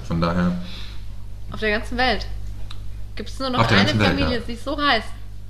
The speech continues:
Speaker 2: Wirklich?
Speaker 1: Ja, es, gi-, es gibt noch eine andere Familie, die so heißt, da besteht aber überhaupt kein Zusammenhang. Die haben das nämlich erforscht und haben uns dann kontaktiert.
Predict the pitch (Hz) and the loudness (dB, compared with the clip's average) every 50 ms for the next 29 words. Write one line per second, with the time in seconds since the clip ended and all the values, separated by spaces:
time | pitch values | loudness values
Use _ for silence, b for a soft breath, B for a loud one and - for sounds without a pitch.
0 | - - - - - 508 508 - - 180 - - - - - - - - - - | -8 -8 -4 0 0 0 0 0 -6 -6 -8 -8 -8 -8 -8 -8 -8 -8 -8 -2
1 | - - 104 104 101 - - 135 127 110 - 147 139 139 135 127 113 104 104 104 | 2 4 6 6 6 6 4 2 2 4 4 4 4 6 4 4 4 6 4 6
2 | 95 98 - 139 139 139 135 123 - 117 107 110 117 127 120 104 95 98 87 90 | 6 6 6 6 8 6 6 4 6 6 8 8 8 8 8 6 4 4 4 4
3 | 98 110 - - - - 101 95 95 - 113 107 107 104 98 98 98 113 117 - | 6 4 4 4 4 4 4 4 6 4 4 4 6 6 6 6 6 6 4 2
4 | - 117 107 95 - 95 87 95 104 131 131 120 117 113 - 107 107 113 110 101 | 4 4 4 4 2 4 4 6 6 6 6 8 6 8 8 8 6 8 6 6
5 | 98 101 95 95 92 90 - - 104 107 123 139 - - 95 95 95 98 95 101 | 8 8 8 8 6 0 0 2 4 6 6 6 4 2 4 6 6 6 6 6
6 | 117 117 - 98 98 95 107 101 95 95 - - - - 117 147 175 - | 2 2 2 2 2 4 2 2 2 0 -2 -2 2 4 4 4 4 2